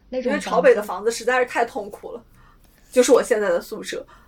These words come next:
Speaker 1: 我想问一下，要是比你爸爸的年纪还要大的房子，
Speaker 2: 嗯。
Speaker 1: 不是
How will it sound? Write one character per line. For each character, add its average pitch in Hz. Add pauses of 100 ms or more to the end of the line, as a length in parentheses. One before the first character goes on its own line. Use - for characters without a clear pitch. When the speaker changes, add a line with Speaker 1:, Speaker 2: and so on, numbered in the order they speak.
(840)
Speaker 1:
我 202
想 202
问 208
一 196
下， 185
要 202
是 202 (160)
比 202
你 202
爸 185
爸 175 (120)
的 170
年 170
纪 190
还 180
要 170
大 190
的 185
房 170
子， 185
Speaker 2:
嗯。 180
Speaker 1:
不 175
是 175